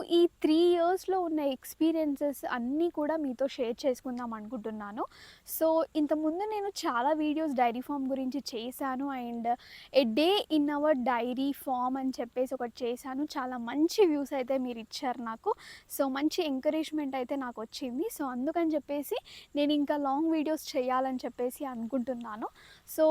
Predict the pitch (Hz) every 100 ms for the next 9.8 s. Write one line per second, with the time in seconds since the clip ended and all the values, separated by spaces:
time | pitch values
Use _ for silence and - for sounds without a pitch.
0 | 311 339 381 - 415 359 403 392 349 311
1 | 285 269 294 359 - 349 294 - 302 -
2 | 311 285 - 240 254 269 269 254 247 240
3 | 233 605 - - - _ - 359 427 427
4 | 381 349 330 330 320 285 - 311 294 285
5 | 269 262 302 285 277 - 269 320 339 339
6 | 294 269 277 277 - _ _ _ _ _
7 | 339 - - - - 294 247 247 294 262
8 | 277 - - 262 277 269 277 - 262 277
9 | 254 254 277 302 254 262 320